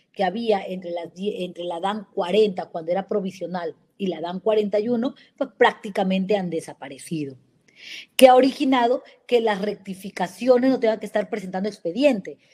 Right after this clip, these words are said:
sino las puede hacer el mismo operador antes de realizar su regularización. El mandato para el tema de exportación se ha convertido en un mandato electrónico obligatorio.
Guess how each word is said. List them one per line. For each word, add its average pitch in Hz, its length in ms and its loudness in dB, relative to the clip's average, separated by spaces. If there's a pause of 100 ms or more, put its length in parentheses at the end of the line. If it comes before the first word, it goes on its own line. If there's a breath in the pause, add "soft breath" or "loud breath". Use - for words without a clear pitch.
sino 208 280 -4
las 226 180 2
puede 220 240 0
hacer 226 240 -2
el 214 140 0
mismo 359 380 -2
operador 202 560 2 (260 soft breath)
antes 285 400 -2
de 247 80 -4
realizar 190 420 -6
su 208 120 -10
regularización. 160 1000 -4 (720 loud breath)
El 254 280 8
mandato 226 840 -6 (200)
para 175 240 -8
el 165 160 -12
tema 226 340 -2
de 202 100 -4
exportación 190 960 -10
se 214 80 -12
ha 180 40 -6
convertido 175 500 -8
en 190 60 -8
un 190 80 -8
mandato 185 440 -4
electrónico 185 680 -6
obligatorio. 160 840 -2